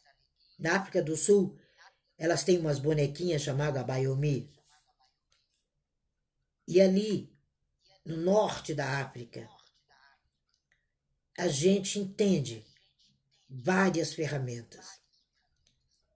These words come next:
E uma dessas ferramentas, essa palavra, é o encontro precioso, Abayomi.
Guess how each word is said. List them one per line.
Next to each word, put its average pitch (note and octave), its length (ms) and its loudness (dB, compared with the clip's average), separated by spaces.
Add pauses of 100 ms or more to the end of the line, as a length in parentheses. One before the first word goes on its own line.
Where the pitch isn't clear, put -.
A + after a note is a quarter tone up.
E D#3 140 -4
uma F#3 120 2
dessas F3 380 2
ferramentas, C#3 880 -4 (400)
essa D#3 320 0
palavra, B2 640 -6 (800)
é D#3 120 -2
o D3+ 120 2
encontro D#3 640 -2
precioso, C#3+ 760 -2 (480)
Abayomi. C#3 680 -2